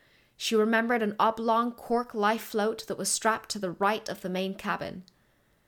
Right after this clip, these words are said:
It was still there, and with the water now having risen up to the decking, she had to unknot it from the side of the boat.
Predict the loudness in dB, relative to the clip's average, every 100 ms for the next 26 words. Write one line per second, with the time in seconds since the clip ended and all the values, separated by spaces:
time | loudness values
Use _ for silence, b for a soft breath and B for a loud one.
0 | -4 0 0 2 2 2 2 -2 -4 -10
1 | b b 0 2 4 2 6 4 6 4
2 | 4 4 2 2 2 2 2 2 0 -2
3 | -8 -6 -2 0 0 -2 -4 -4 B B
4 | B -4 -2 0 0 0 2 4 4 2
5 | -2 -8 -6 -4 -4 0 0 -2 -4 0
6 | 2 2 -4